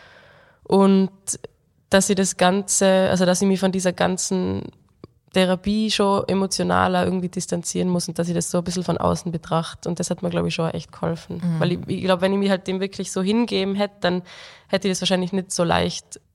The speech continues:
Speaker 1: gepackt, wie es dann im Endeffekt war.
Speaker 2: Aber das heißt, du hast dich jetzt in deiner Persönlichkeit und in deiner, ähm, sexuellen Orientierung nie gefährdet gefühlt
Speaker 1: Nein,
Speaker 2: oder so?
Speaker 1: überhaupt nicht,
Speaker 2: Ja,
Speaker 1: gar
Speaker 2: okay.
Speaker 1: nicht.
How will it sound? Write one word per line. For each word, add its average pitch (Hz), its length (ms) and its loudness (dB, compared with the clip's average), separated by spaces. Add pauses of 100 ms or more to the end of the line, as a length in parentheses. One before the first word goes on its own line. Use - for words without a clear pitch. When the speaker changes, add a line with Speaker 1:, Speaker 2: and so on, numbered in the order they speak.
(120)
Speaker 1:
gepackt, - 480 -6
wie 175 40 -8
es 160 100 -10
dann 165 120 -6
im 165 80 -6
Endeffekt 160 580 -12
war. - 260 -8 (720)
Speaker 2:
Aber 165 180 2
das 151 200 -2
heißt, 156 260 -2
du 160 200 2
hast 156 320 -2
dich 185 280 0
jetzt 165 260 -2
in 160 120 -2
deiner 156 520 2 (360)
Persönlichkeit 160 680 -2
und 160 180 -2
in 156 140 -2
deiner, 147 680 0
ähm, 151 320 0
sexuellen 156 460 -4
Orientierung 151 640 0
nie 160 200 4
gefährdet 147 680 -6
gefühlt 208 180 0
Speaker 1:
Nein, 185 300 4
Speaker 2:
oder 143 160 -6
so? 185 80 0
Speaker 1:
überhaupt 175 360 0
nicht, 151 240 -2
Speaker 2:
Ja, - 100 -14
Speaker 1:
gar - 140 -2
Speaker 2:
okay. 175 160 -4
Speaker 1:
nicht. 151 140 -8